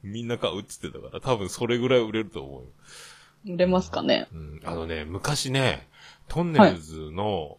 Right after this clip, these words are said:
Speaker 1: えー、
Speaker 2: はい。
Speaker 1: 番組で、オークション番組があって、ハンマープライスって言ってね。
Speaker 2: うん、うん、うん、うん。
Speaker 1: 芸能人がいろいろお宝を売ったりとか、こういう価値をつけて売るみたいなのがあって、
Speaker 2: はい。
Speaker 1: 確か、えー、グラビアアイドルの、
Speaker 2: はい。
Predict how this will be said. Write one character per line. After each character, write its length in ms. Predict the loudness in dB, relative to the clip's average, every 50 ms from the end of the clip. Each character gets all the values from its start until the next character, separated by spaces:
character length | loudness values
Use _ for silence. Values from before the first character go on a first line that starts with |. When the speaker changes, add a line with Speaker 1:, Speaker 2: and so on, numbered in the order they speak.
| _
Speaker 1:
え 480 | -10 -10 -8 -8 -10 -12 -12 -12 4 10
ー、 40 | 10
Speaker 2:
は 80 | 10 10
い。 40 |
Speaker 1:
番 140 | 10 4 -2
組 140 | -4 -6 -6
で、 60 | -2
オ 180 | 2 2 2 2
ー 40 | 2
ク 60 | -2
シ 100 | -4 -4
ョ 60 | -2
ン 60 | 0
番 180 | 0 0 0 0
組 140 | -2 -4 -4
が 80 | -6
あ 20 | -8
っ 20 |
て、 60 | -10
ハ 140 | -6 -6 -4
ン 80 | -2 -2
マ 100 | -2 -2
ー 40 |
プ 120 | -2 -2 -4
ラ 100 | -4 -4
イ 60 | -6
ス 100 | -8 -14
っ 20 | -18
て 60 | -18
言 80 | -20 -20
っ 40 | -14
て 100 | -10 -6
ね。 200 | -6 -6 -6 -6 -10 _ _ _ _ _ _ _ _ _ _ _ 8
Speaker 2:
う 60 | 8
ん、 20 |
う 40 | 8
ん、 20 |
う 40 | 8
ん、 120 | 8 8 8
う 40 |
ん。 20 | 8
Speaker 1:
芸 180 | 8 8 8
能 120 | 8 8 6
人 100 | 6 4
が 40 | 2
い 60 | 2 2
ろ 80 | 2 2
い 20 |
ろ 120 | 2 2
お 60 | 0 2
宝 560 | 0 0 2 2 2 2 2 2 2 0 0
を 220 | 0 -2 -2 -4
売 20 | -6
っ 20 |
た 180 | -8 -6 -6 -6
り 80 | -6 -6
と 40 |
か、 100 | -8 -10 -10
こ 120 | -10 -10 -10
う 40 |
い 100 | -10 -12
う 40 | -14 -18 -18 -20 -20 -18 -12 -8
価 120 | -8 -8
値 120 | -6 -6
を 80 | -8 -10
つ 80 | -8 -10
け 100 | -12 -10
て 160 | -8 -10 -10
売 160 | -10 -10 -12
る 120 | -12 -12
み 80 | -12 -12
た 100 | -12 -12
い 20 |
な 60 | -12 -10
の 60 | -12
が 60 | -14
あ 20 |
っ 20 | -14 -16 _ _
て、 320 | 0 2 2 2 2 -2 -6 -12 _ _ -20 -20 -20 -18 -20 -16 -4
Speaker 2:
は 220 | 6 10 10 10 10
い。 40 |
Speaker 1:
確 100 | 8 4
か、 320 | 0 -2 0 0 -2 -4 -8
え 220 | -10 -10 -10 -10 -8
ー、 60 | -4
グ 80 | 0 0
ラ 140 | 0 0 0
ビ 160 | -2 -4 -4
ア 100 | -2 -4
ア 80 | -4
イ 100 | -4 -4
ド 120 | -4 -4 -6
ル 100 | -6 -6
の、 440 | -6 -4 -2 -2 -2 -4 -6 -10 -14 _ _ _ _ _ _ _ _ _ _
Speaker 2:
は 160 | 10 10 10 10
い。 100 | 8